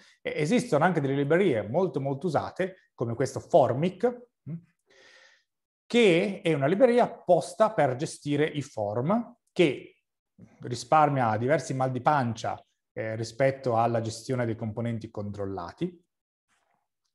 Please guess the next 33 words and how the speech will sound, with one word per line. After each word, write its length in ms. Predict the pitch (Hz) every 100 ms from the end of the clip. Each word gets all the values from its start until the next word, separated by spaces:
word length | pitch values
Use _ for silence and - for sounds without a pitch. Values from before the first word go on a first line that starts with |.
| -
E 340 | 185 127 - -
in 140 | 123 127
questo 180 | 151
caso 240 | 175 180 139
Formic 840 | - 180 151 170 196 226 220 - -
man-, 200 | 139 165
riesce 240 | 165 175
a 60 | 165
mantenere 640 | 156 143 160 131 107 - 123
le 140 | 120
cose 340 | 170 196 202
organizzate 800 | 135 127 131 123 120 117 143 151
in 60 | 123
un 100 | 113
form 560 | - 123 160 196 262 -
senza 380 | - 151 143
nascondere 1000 | 139 135 - - - 160 185 180 175 175
troppe 340 | - 131 - 123
informazioni, 840 | 113 127 120 117 - 147 165 160
troppi 260 | 120 107 113
dettagli 400 | 110 127 123 120
allo 120 | 107
sviluppatore, 640 | 107 123 208 208 208 139
ma 120 | 113
senza 260 | 107 120 113
neanche 280 | 120 120 110
obbligarlo 580 | 110 113 110 117 107 - _
a 80 | 107
fare 240 | 123 110
certe 240 | 107 104 110
cose 240 | 117 104
troppo 300 | 104 104 -
ripetitive. 800 | 92 92 92 - 98 165 - -